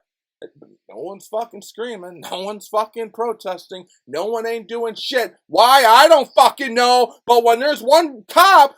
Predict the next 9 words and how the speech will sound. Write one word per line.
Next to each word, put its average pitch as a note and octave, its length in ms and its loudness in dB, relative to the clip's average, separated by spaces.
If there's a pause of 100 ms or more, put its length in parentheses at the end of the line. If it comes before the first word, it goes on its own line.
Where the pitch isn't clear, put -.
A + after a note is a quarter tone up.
who C4 100 -10
does C#4+ 220 2
one D#4+ 340 0
little F4 260 0
thing F#4+ 300 -4
to E4 120 -6
this E4 200 -6
one F4 320 2 (140)
race, D4 480 0